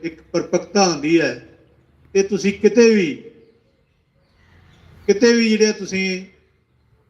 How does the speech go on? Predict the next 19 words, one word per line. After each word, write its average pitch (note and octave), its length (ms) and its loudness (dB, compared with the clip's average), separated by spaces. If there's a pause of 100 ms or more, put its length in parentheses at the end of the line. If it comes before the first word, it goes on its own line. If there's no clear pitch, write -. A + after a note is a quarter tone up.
(180)
ਕਿਸੇ A3 280 2
ਦੇ A3+ 140 4
ਨਾਲ F#3 300 -2
ਵੀ F#3 160 -4
ਜਿਹੜੀ F3+ 300 -2
ਆ D#3+ 300 -4
ਉਹ F#3 140 -6
ਸਵਾਲ D#3+ 380 -4
ਜਵਾਬ C#3+ 420 -4
ਕਰ C3+ 100 -4
ਸਕਦੇ G#2+ 380 -8
ਹੋ। F#2 140 -10 (1300)
ਮੈਨੂੰ G3 180 4
ਪਤਾ F#3+ 500 0
ਆ - 20 -8 (1160)
ਕਿ G3 120 4
ਜਦੋਂ G3+ 520 6 (280)
ਅਸੀਂ G3 500 -2 (180)
ਗੜ੍ਹਸ਼ੰਕਰ F3+ 800 0